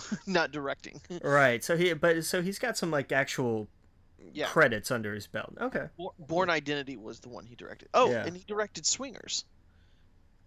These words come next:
Speaker 1: That doesn't make any sense.
Speaker 2: Well, that's, uh, <laughs> well, I'll, I'll tell you what though, that's, that's interesting.
Speaker 1: Oh, he did direct it. Yeah, okay, it was, it was Jon Favreau that was the writer. I thought he also directed, but no, it was actually this guy.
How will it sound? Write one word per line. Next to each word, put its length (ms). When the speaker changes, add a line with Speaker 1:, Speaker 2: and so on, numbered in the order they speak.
Speaker 1:
That 60
doesn't 180
make 140
any 120
sense. 460
Speaker 2:
Well, 240
that's, 440
uh, 80
<laughs> 320
well, 220
I'll, 240
I'll 120
tell 180
you 120
what 160
though, 140
that's, 480
that's 400
interesting. 760
Speaker 1:
Oh, 80
he 120
did 220
direct 320
it. 40
Yeah, 160
okay, 160
it 60
was, 220
it 80
was 220
Jon 380
Favreau 280
that 260
was 140
the 80
writer. 440
I 120
thought 180
he 80
also 180
directed, 320
but 120
no, 200
it 80
was 200
actually 340
this 180
guy. 240